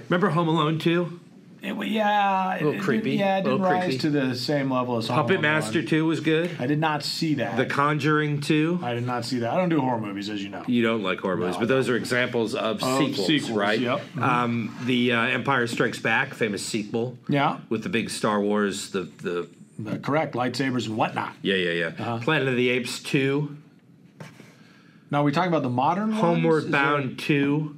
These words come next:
Speaker 2: Homeward Bound Two, I did not see.
Speaker 1: The
Speaker 2: Although I
Speaker 1: Journey
Speaker 2: liked
Speaker 1: Home.
Speaker 2: Homeward Bound One.
Speaker 1: I mean, wait, th-, these are all
Speaker 2: One,
Speaker 1: great,
Speaker 2: it's
Speaker 1: great
Speaker 2: not
Speaker 1: sequels
Speaker 2: one unless
Speaker 1: and
Speaker 2: there's a sequel, right?
Speaker 1: spin-offs and sequels and, I mean,
Speaker 2: Whatnot,
Speaker 1: but of
Speaker 2: yes.
Speaker 1: course, everyone is always chasing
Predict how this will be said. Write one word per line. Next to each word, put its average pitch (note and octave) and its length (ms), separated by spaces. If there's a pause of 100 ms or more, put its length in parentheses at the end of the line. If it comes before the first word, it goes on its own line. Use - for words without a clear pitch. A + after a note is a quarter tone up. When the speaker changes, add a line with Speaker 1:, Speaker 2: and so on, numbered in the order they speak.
(100)
Speaker 2:
Homeward D3 240
Bound C3+ 200
Two, C3 120
I B2 60
did A#2 120
not A#2 220
see. B2 80
Speaker 1:
The A#2+ 60
Speaker 2:
Although C#3 100
I - 20
Speaker 1:
Journey D#3 200
Speaker 2:
liked E3+ 180
Speaker 1:
Home. D3 80
Speaker 2:
Homeward D3+ 320
Bound B2+ 260
One. G#2 240 (240)
Speaker 1:
I - 60
mean, D3 100
wait, E3 120 (180)
th-, F3 100
these F#3+ 180
are G3+ 120
all E3 60
Speaker 2:
One, E3+ 260
Speaker 1:
great, A3 60
Speaker 2:
it's G#3 220
Speaker 1:
great D3 180
Speaker 2:
not G#3+ 120
Speaker 1:
sequels D#3 380
Speaker 2:
one A#2 80
unless B2 220
Speaker 1:
and C3+ 100
Speaker 2:
there's A2+ 80
a A2+ 60
sequel, F3 320
right? F#3+ 80
Speaker 1:
spin-offs D3+ 600
and F2+ 140
sequels C#3 800
and, G#2 140
I G#2+ 60
mean, G#2+ 100
Speaker 2:
Whatnot, B2+ 440
Speaker 1:
but D3 100
of D3 60
Speaker 2:
yes. A#2+ 100
Speaker 1:
course, F3 420
everyone E3 360
is C3 120
always B2 380
chasing A2 840